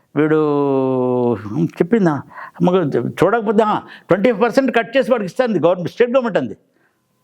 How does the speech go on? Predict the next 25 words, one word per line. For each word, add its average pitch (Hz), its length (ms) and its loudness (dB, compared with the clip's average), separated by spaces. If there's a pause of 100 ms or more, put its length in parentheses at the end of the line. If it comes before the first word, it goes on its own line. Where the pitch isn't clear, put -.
(280)
వీడి 160 120 4
జీతంలో 226 380 4
ట్వంటీ 196 260 -2
ఫైవ్ 202 180 0
పర్సెంట్ 202 220 -4
కట్ 208 200 -4
చేసి, 220 460 0 (280)
ఓ, 170 200 2
బా-, 170 240 0
వాళ్ళకి 170 280 0
ఇస్తా, 175 180 -2
వాళ్ళకి 175 280 0
ఇస్తా 214 200 -2
అన్నాడు. 123 260 -2
చూద్దాం, 190 560 0
రాలే, 165 280 0
రా 151 320 0
వస్తా, 170 280 -4
లా 143 160 0
వస్తలేదో 180 460 -4
తెలీదు. 143 420 -2 (540)
So, 208 60 4
బేసికల్‌గా 185 560 0
అక్కడ 196 500 0
వా-, 127 340 0